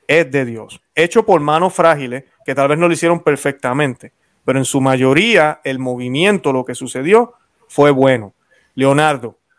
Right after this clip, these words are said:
¿qué aspectos tú puedes resaltar hoy a esos que tal vez están dudando ahora del descubrimiento de América por este tipo de declaraciones, lamentablemente por los jerarcas,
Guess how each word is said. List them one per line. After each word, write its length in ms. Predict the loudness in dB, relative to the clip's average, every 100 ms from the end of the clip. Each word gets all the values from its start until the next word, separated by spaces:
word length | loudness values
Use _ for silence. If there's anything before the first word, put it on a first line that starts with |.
| _ _
¿qué 300 | 2 4 2
aspectos 720 | 0 -4 0 0 0 -4 -2
tú 160 | -2 2
puedes 240 | 4 4
resaltar 560 | 2 -2 -2 0 2 2
hoy 260 | 0 -4 -2
a 160 | -2
esos 220 | -2 -4
que 140 | -4 0
tal 160 | 2
vez 120 | 2 0
están 300 | -2 0 2
dudando 420 | 4 4 4 4
ahora 300 | 4 4 4
del 120 | 2
descubrimiento 680 | -4 -8 -6 -6 -6 0 2
de 80 |
América 440 | 2 0 -2 -2 -2
por 160 | -4
este 260 | -6 -8 -8
tipo 320 | -6 2 2
de 80 | 4
declaraciones, 600 | 2 0 0 -2 -4 0
lamentablemente 760 | 0 0 0 2 2 2 0 2
por 160 | 2
los 100 | 2
jerarcas, 580 | 0 0 0 -2 -4